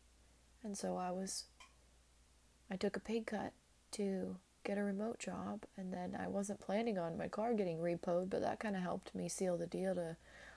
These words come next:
prepare to move. And I had told him that over the phone. I said, "Well, I'm actually planning to move to Nashville, Tennessee." And he said, "Oh, wonderful. We've got some gyms just outside the Nashville area."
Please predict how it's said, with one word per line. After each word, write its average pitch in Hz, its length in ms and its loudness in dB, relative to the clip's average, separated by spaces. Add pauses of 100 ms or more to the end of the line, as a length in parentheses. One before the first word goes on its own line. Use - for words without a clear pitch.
(120)
prepare 185 320 2
to 170 40 2
move. 190 440 2
And 175 120 -2
I 175 60 2
had 175 160 -2
told 190 280 0
him 175 120 0
that 165 200 -2
over 175 140 -2
the 175 60 2
phone. 196 340 -4
I 190 40 -2
said, 190 240 -4
"Well, 233 200 -4
I'm 214 120 -4
actually 208 360 -2
planning 202 360 0
to 190 40 0
move 196 200 0
to 202 100 -2
Nashville, 190 460 -4
Tennessee." 220 580 -4
And - 1300 -20
he 226 80 -4
said, 226 180 0
"Oh, 254 100 0
wonderful. 294 640 2
We've 196 260 2
got 185 280 2
some 190 520 0
gyms 233 840 0 (160)
just 185 320 -2
outside 175 480 0
the 190 40 0
Nashville 170 460 -2
area." 294 160 -4